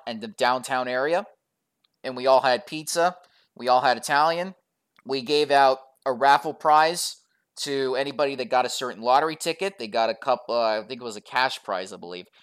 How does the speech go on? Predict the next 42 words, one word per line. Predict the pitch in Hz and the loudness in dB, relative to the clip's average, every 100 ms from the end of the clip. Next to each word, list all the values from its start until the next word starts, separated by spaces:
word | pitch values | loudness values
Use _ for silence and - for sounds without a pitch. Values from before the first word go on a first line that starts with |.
| _ _ | _ _
And | - 160 165 160 | -4 0 0 -2
we | 151 | 0
also | 165 233 233 190 | 2 2 2 0
ran | 147 139 139 - | 0 -2 -4 -8
a | 127 | -4
costume | 185 214 214 175 135 | 4 4 2 -6 -10
contest | - 117 110 117 110 | -6 -6 -4 -6 -6
the | 110 | -12
previous | - 135 120 113 - | -12 -10 -8 -8 -6
day | - 165 123 113 _ _ _ _ - | 0 2 2 0 _ _ _ _ 0
at, | 123 117 - - - _ | 0 0 -4 -10 -12 _
at | 117 | -2
our | 113 113 107 107 - | 0 0 -2 -6 -2
workplace. | 156 180 - 113 - - 131 | 0 0 -2 -8 -6 -10 -8
We, | 131 131 131 131 | -6 -6 -6 -6
it | 139 | -4
was | 143 143 | -4 0
around | 170 180 165 | 2 2 0
Christmas | 175 160 131 110 | -6 -6 -8 -12
time. | - 90 | -10 -12
It | 80 | -12
was | 110 | -10
a | 120 | -2
holiday | 139 139 113 101 | 0 0 0 -6
party. | - 92 87 | -8 -8 -8
So | - 117 107 _ _ - | -4 -4 -4 _ _ -10
we | |
had | 143 175 160 | 0 2 2
an | 147 | 0
ugly | 147 151 135 | -2 -2 -6
sweater | - 143 135 120 | -6 -2 -2 -2
contest, | - 101 - 92 - | -6 -6 -6 -12 -12
and | 110 | -14
whoever | 127 160 180 | -4 0 0
won | 175 160 147 | 0 -4 -6
the | 135 | -6
ugliest | 143 147 151 123 - | -6 -4 -6 -4 -6
sweater | - 143 143 123 | -6 -2 -2 -4
contest | - 107 98 104 98 - - _ _ _ _ _ _ | -6 -8 -6 -8 -8 -10 -18 _ _ _ _ _ _
got | 135 131 | 4 4
a | |
prize. | - 233 180 - - - | 6 6 6 4 -8 -10